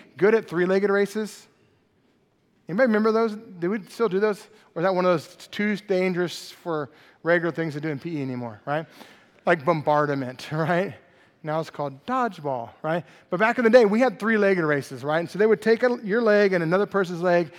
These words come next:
and, like, strap it with that Velcro. I was awesome. Part of the reason I was awesome, though, is I could kinda lift this person up, right? I'm like, "Let's go," right? And we just run with them. They're off the ground,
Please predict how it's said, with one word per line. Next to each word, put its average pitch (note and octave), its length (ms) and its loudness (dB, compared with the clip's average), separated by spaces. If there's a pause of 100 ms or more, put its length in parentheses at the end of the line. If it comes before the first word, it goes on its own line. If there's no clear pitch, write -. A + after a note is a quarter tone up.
(220)
and, D#3+ 100 -2
like, C#3+ 160 -2
strap F3+ 480 -4
it A3+ 40 -4
with F#3 120 0
that G3 160 2
Velcro. D#3+ 500 2 (240)
I F#3+ 120 -2
was A#3+ 160 4 (100)
awesome. F3 600 0
Part B3+ 240 4
of - 0 -
the C4 80 2
reason B3 180 2
I A3 40 4
was F3 100 2
awesome, F3+ 320 2
though, A3 100 2
is F3+ 60 -2
I G3 80 2
could G#3 140 -2
kinda G#3 180 2
lift E3+ 240 -2
this F3 120 -2
person D#3+ 320 -4
up, - 280 -4 (520)
right? E3+ 280 6
I'm E3+ 80 2
like, F3 120 4
"Let's D#4+ 180 6
go," A4 680 6
right? A3+ 160 10
And G3+ 100 6
we A3+ 80 4
just A3 160 2
run F#3+ 220 6
with F3+ 140 0
them. D3+ 160 -2
They're F3 100 2
off F#3 140 0
the F#3 80 -4
ground, F#3 340 2